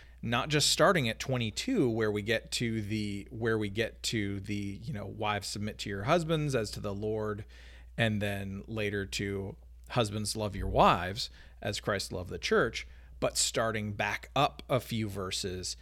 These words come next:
in verse fifteen and forward, and paying attention to the mutual submission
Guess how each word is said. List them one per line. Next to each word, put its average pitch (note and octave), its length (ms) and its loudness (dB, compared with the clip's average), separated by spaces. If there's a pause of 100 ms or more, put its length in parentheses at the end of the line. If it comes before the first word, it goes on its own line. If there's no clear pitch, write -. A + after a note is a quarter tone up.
(340)
in A2+ 180 0
verse G2 240 0
fifteen B2+ 840 2
and F#2+ 240 -4
forward, A2+ 800 2 (500)
and A2+ 320 0 (200)
paying C3+ 300 2
attention B2 540 0
to B2 240 0
the A2+ 220 -2
mutual C#3 720 2
submission A#2 880 0